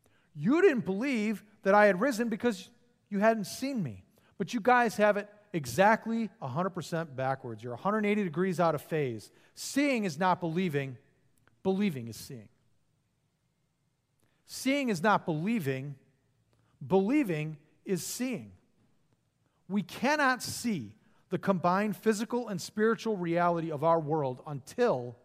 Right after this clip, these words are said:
we believe. It's only when we believe in God, in Jesus, in his love, in his care for the world, in his life-giving sacrifice for humanity, that we begin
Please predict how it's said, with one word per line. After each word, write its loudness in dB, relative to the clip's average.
we -4
believe. -6
It's -4
only 4
when 2
we 2
believe 2
in -4
God, 0
in 0
Jesus, -4
in -4
his -2
love, 4
in 2
his 2
care 4
for -4
the 0
world, 0
in 2
his 2
life-giving 2
sacrifice 4
for -6
humanity, 0
that 0
we 0
begin 0